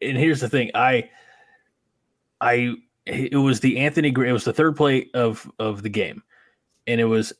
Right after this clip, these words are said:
uh, Anthony Grant. And I remember that I, I was watching on, on my cable service, not on a streamer. And I used the rewind button 'cause I just wanted to see the push and how the, uh, offensive line extended, uh, the boundary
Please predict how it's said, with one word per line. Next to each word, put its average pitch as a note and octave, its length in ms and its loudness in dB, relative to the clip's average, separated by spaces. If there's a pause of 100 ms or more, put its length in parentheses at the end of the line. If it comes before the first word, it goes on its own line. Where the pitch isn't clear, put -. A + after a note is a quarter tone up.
uh, G#2 220 -6
Anthony C3 320 0
Grant. A2+ 440 0
And A2+ 100 -2
I A#2 140 4
remember B2 640 0 (640)
that B2 160 2
I, A2 400 2
I F#2+ 200 -8
was F#2+ 220 -14
watching B2 320 0
on, A2 200 -2
on G#2+ 180 -4 (300)
my G2 180 -6
cable D3 480 0
service, C#3 360 0
not A2 180 0
on G#2 100 -2
a G2 40 -6
streamer. C#3+ 480 0 (480)
And A2+ 120 -2
I G#2+ 100 2
used A#2 280 0
the A2+ 100 0
rewind A#2+ 380 2
button A#2+ 180 0
'cause B2+ 120 0
I D#3 80 4
just D3 160 -6
wanted C3 240 0
to G#2+ 80 -4
see A#2 220 -2
the A2 120 -6
push - 560 -2 (140)
and A#2+ 120 -4
how B2+ 140 4
the, A#2 240 -2 (100)
uh, G#2 320 -2
offensive A#2+ 420 0
line A2+ 180 0
extended, A2 720 0 (420)
uh, G2+ 320 2 (240)
the G#2 80 -8
boundary G#2+ 600 -2